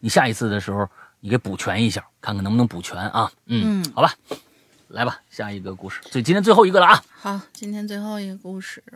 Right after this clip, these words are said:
Speaker 2: 花花世界。老大，大玲玲好，我是花花。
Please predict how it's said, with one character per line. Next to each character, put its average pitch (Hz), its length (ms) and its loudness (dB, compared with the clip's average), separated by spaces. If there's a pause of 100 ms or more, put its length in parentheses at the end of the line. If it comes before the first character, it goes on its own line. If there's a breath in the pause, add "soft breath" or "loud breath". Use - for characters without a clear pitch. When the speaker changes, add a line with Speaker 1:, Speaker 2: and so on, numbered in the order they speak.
(120)
Speaker 2:
花 285 240 -4
花 302 260 -4
世 311 160 -10
界。 349 260 -6 (760 soft breath)
老 202 120 -8
大， 226 180 -2
大 226 200 2
玲 220 160 -4
玲 220 180 -2
好， 208 220 -4
我 175 100 -8
是 190 80 -10
花 190 160 -8
花。 220 240 0